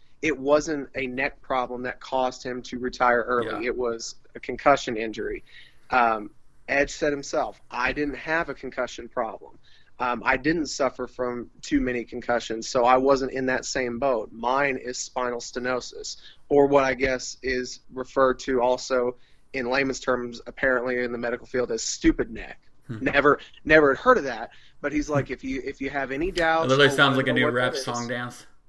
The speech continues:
Speaker 1: Right.
Speaker 2: Do the
Speaker 1: He
Speaker 2: stupid
Speaker 1: said, uh,
Speaker 2: neck.
Speaker 1: Uh, he was like, "Just go, go look up one of those two terms and you'll see exactly what the problem is." He said, "Unfortunately, there's just, there really is no hope for me to return."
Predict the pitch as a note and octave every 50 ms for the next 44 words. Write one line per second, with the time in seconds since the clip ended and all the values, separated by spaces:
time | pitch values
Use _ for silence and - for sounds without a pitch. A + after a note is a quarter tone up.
0 | - - - - - - - D3 D3 C#3+ C3+ C3+ - - - F#3 D#3+ - - -
1 | A#3+ A3+ G3+ - - - - D#3 - D3 C#3+ E3 D3+ C#3+ C3+ B2+ - - - -
2 | _ - _ _ _ _ _ _ - - - _ - - - - C#3 C3+ B2+ B2
3 | A2+ - - C#3+ D3+ D#3+ D#3 C3+ D3 D3 C#3+ C3+ B2 - A#2 C3 C3+ C3 - -
4 | D3+ D3 D3+ D#3+ D#3+ D#3 D#3 C#3 - - C#3+ D3+ D3 D#3+ D#3 E3 E3 D#3+ - E3
5 | E3 E3 - C3+ C3+ C#3 D3+ D#3 D3+ D#3+ E3 - - - F#3+ F3+ - - D3+ D3
6 | D3 C#3+ C#3+ C3+ C3 C3 C3+ C3+ - - - D3 C#3+ C#3+ C3 B2+ C3+ C3 C3 C3
7 | - - C#3 C3 C3 C3 - C3+ - - C3 B2 A#2 A2 A2+ A2 A2+ G#2+ A2+ -
8 | B2 - - - C3 B2+ B2 B2 A#2+ - - C#3 C#3 - - D3 C#3 C#3 C#3 C#3
9 | C3 C3 B2 B2 B2 - - C3 - - - C#3 C#3 C#3 C3 C3 C#3 C3+ C3+ C3+
10 | C3+ C3+ C3 B2+ C3 C3 B2 A#2+ - B2+ B2 A#2 - - - B2+ B2 A#2+ B2+ C3
11 | C3 B2+ - - B2+ B2 A#2 - - C3 B2+ A2+ -